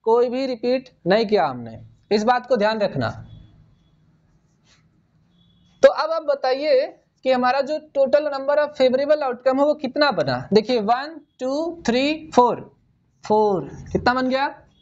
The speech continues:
फ़ोर। अब यहाँ से हम प्रोबेबिलिटी निकाल सकते हैं, यस।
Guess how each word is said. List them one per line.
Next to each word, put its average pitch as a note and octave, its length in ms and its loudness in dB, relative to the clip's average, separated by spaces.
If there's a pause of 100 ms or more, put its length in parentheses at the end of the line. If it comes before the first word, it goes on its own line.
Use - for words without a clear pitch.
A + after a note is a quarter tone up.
(140)
फ़ोर। F#3+ 240 2 (600)
अब G#3+ 80 4
यहाँ A#3+ 140 -2
से C#4 100 -4
हम C#4 80 -6
प्रोबेबिलिटी B3+ 440 -2
निकाल B3+ 260 -2
सकते B3 300 -8
हैं, C4+ 220 -6 (180)
यस। G3+ 380 -4